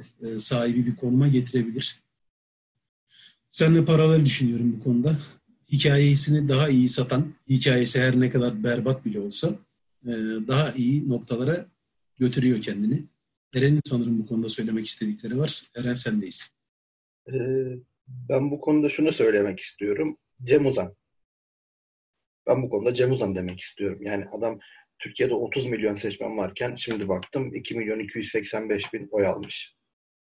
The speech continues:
Speaker 2: Nasıl aldı? Ne yaptı? Yani hikaye konusu, evet, doğru, Çağrı haklı. Günümüzde hikayeyle yürüyor bu iş. Bu adam döner, kontör vesaire dağıttı. Yani insanlara,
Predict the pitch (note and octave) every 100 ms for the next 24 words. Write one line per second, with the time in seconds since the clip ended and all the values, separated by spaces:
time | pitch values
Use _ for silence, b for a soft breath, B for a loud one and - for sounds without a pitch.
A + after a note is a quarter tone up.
0 | _ _ _ _ B2+ D3+ G#2+ G2+ F#2 F2+
1 | A#2+ - _ _ _ _ _ _ _ -
2 | B2+ A2 - G2+ G2+ - _ _ _ _
3 | - G2+ G2+ G2+ - _ C3 B2+ C3+ C3+
4 | D3 G2 - G2+ G2 G2 B2+ G#2 G2+ A2
5 | F2+ - F#2 G2+ A#2 G#2+ G2+ - A2+ G2+
6 | F#2+ B2+ A#2+ A2 B2 A2+ A2 F#2+ F2+ F#2
7 | F2+ - - - B B B B _ _
8 | _ _ _ _ _ _ D3 D3 C#3 D3+
9 | D#3 F3 C3 - - - C#3 C3 A2 G#2+
10 | A#2 A#2+ A#2+ G#2+ G2+ F#2+ F2+ F2+ - -
11 | - A#2 A#2 A#2 - A#2+ A#2 C3+ C#3+ D3
12 | D#3